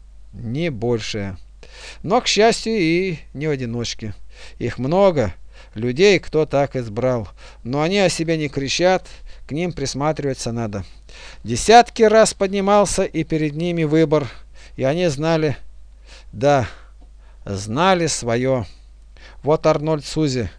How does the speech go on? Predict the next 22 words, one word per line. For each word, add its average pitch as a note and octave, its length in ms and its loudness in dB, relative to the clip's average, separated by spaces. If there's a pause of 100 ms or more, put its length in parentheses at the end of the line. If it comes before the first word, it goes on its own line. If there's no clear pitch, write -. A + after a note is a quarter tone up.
(320)
лет C#3+ 240 -2
около C#3 280 0
пятидесяти, C#3+ 760 -4 (220)
попавший C3+ 480 -2
в A2+ 60 -6
лагерь. B2+ 340 0 (480)
Он D#3 180 2
никогда G3 380 4
не E3 160 0
был C3+ 140 2
верующим, G#2+ 520 -2
но A2+ 120 -6
всегда C#3 440 4
был F3+ 300 0
исконно G#3 640 0
добропорядочным. D#3 1120 0
Никакой E3 440 -2
другой E3+ 280 0
жизни D3+ 260 -2
он D3 200 -4
не D3 120 -4
вёл, F#3 300 2